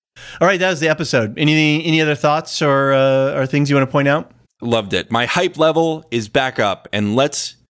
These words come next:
Speaker 2: just keep having fun with this season. Let's go into it with our P Js on every time, and let's come out of it with our sugar rush from the cereal.
Speaker 1: As long as they keep delivering the visuals that they're doing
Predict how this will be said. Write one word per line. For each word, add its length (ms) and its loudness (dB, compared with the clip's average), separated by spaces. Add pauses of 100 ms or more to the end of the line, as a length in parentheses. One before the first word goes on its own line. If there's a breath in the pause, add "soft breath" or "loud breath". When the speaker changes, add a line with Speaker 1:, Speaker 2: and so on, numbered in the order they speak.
(160)
Speaker 2:
just 260 -2
keep 200 0
having 280 0
fun 200 0
with 120 -4
this 160 -2
season. 380 -2
Let's 220 0
go 220 2
into 300 0
it 140 2
with 120 -2
our 120 0
P 200 -2
Js 280 0
on 120 0
every 220 -2
time, 440 -2 (200)
and 140 0
let's 160 -2
come 240 -2
out 160 -2
of 120 -4
it 240 0 (160)
with 180 2
our 120 2
sugar 420 2
rush 280 2
from 180 -2
the 60 -4
cereal. 560 -4 (240)
Speaker 1:
As 180 0
long 340 2
as 80 -4
they 120 0
keep 220 -2
delivering 460 2
the 80 2
visuals 580 0
that 140 0
they're 120 0
doing 520 0